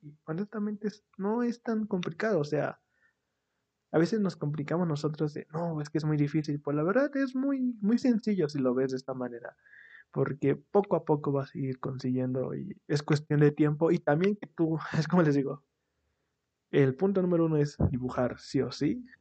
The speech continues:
No, no pienses que solamente viendo al rato, pum, <laughs> que dibujes ya va a salir. No, simplemente empieza a practicar.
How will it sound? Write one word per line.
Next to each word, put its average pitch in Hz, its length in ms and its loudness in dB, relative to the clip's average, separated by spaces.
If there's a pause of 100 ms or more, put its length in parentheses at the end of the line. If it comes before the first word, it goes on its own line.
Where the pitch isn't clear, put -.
(120)
No, 170 440 6
no 165 200 -2
pienses 156 380 -2
que 143 120 -8
solamente 151 540 -2
viendo 147 500 -2 (760)
al 151 120 -6
rato, 135 300 -2
pum, 165 300 0 (140)
<laughs> - 380 8
que 135 80 2
dibujes 143 420 4
ya 143 100 4
va 139 80 6
a - 20 -4
salir. 139 360 -4
No, 117 280 -14
simplemente 147 520 -6
empieza 139 300 -6
a - 20 -8
practicar. - 600 -20